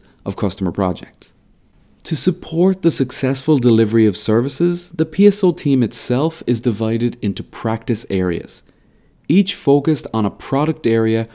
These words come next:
or solution expertise. Practice areas develop services and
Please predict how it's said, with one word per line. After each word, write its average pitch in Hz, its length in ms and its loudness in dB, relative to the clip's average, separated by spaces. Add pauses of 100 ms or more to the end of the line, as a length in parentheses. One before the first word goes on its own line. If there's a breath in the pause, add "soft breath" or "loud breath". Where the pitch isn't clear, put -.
(240 soft breath)
or 113 120 -2
solution 110 800 2
expertise. - 800 -8 (800 soft breath)
Practice 180 480 2
areas 135 400 4
develop 127 580 0
services 117 640 0
and 107 180 -4